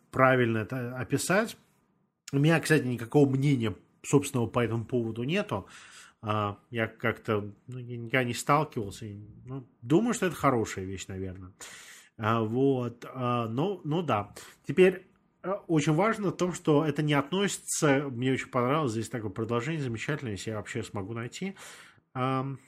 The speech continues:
э, та-та-та. Вот. Это абсолютно никак не относится к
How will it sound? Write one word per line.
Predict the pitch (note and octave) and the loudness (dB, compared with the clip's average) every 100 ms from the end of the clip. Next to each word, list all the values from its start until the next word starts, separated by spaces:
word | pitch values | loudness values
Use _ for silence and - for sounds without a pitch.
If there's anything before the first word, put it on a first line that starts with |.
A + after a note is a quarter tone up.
| _ _ - | _ _ -6
э, | B2 A#2+ A#2+ A#2+ A#2 - | -2 0 0 -2 -4 -6
та-та-та. | A#2 A2+ A2 A#2+ D3+ | -4 -2 -4 -4 0
Вот. | C#3+ E3+ A2+ - - - - _ _ _ _ _ _ _ | 6 6 4 -2 -18 -20 -20 _ _ _ _ _ _ _
Это | F3+ F3+ G3+ F#3 | -4 -2 -4 -4
абсолютно | - D#3 D#3+ G3 | -2 2 2 2
никак | D#3+ C#3+ D3 C#3 | 0 0 0 -2
не | |
относится | A#2+ - E3+ F3 D3 - A#2 | -6 -2 -2 -2 -4 -6 -6
к | - D3+ C#3 | -4 -2 -2